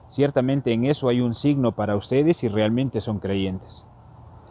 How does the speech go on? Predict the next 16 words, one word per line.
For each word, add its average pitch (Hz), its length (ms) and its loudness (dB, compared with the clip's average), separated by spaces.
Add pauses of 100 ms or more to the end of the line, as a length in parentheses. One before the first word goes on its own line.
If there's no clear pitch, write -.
(300)
En 139 140 4
este 180 180 4
versículo, 160 680 4
Allah 147 300 4
alabado 135 420 4
sea, 160 260 2
nos 107 240 -4
menciona 143 480 2
cuatro 160 460 2
milagros 147 580 2
que 117 100 -6
le 110 140 2
concedió 107 420 0
al 131 100 4
profeta 110 380 -4
Jesús. - 460 -6